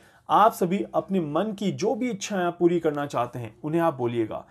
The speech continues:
सजेशन मेरा यहाँ पर ये रहेगा कि जब भी आप गोल्डन विश टाइम में अपनी मन की इच्छाओं को पूरा करने की कोशिश करें,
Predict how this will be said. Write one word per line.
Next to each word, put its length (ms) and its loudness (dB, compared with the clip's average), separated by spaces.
सजेशन 420 4
मेरा 220 6
यहाँ 220 4
पर 180 -2
ये 100 2
रहेगा 300 2
कि 160 -4
जब 320 0
भी 120 0
आप 180 4
गोल्डन 280 2
विश 180 -6
टाइम 240 -2
में 220 2
अपनी 220 -4
मन 200 0
की 100 -6
इच्छाओं 380 0
को 100 0
पूरा 260 2
करने 260 0
की 140 -4
कोशिश 340 -4
करें, 400 0